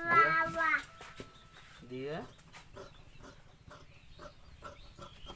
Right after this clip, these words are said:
এইভাবে কাটবো। কাটার পরে এই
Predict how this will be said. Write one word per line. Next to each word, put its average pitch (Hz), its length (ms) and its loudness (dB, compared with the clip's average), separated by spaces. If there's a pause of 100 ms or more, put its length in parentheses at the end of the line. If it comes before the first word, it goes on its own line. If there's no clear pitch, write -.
(220)
এইভাবে 101 380 -6 (1040)
কাটবো। 107 320 -4 (1120)
কাটার 143 360 -2
পরে 156 180 0 (2750)
এই 156 80 0